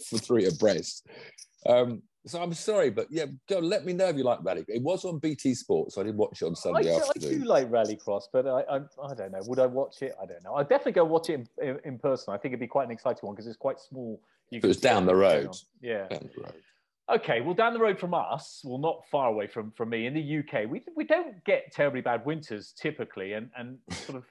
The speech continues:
Speaker 2: it's been very mild this month, but we were actually, this weekend, we got some snow, and it was, there's a,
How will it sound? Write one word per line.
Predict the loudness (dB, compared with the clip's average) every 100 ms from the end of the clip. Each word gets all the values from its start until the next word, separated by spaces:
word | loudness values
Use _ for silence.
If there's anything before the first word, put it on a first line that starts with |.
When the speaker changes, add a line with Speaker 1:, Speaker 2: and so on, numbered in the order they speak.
| -14
Speaker 2:
it's | -12 -6
been | -4 -6 0
very | 2 2
mild | 2 2 2 0
this | -6 -4
month, | -2 -2 -6 _ _ _ _ -10
but | -4
we | 0
were | 0
actually, | -2 -4 -4 -4
this | -4 -6 -4
weekend, | -2 -2 0
we |
got | -2 -4
some | -6 -12
snow, | -10 -2 2 4 2
and | -2
it | -6 -4
was, | -4 -6 _ _ _
there's | -6
a, | -2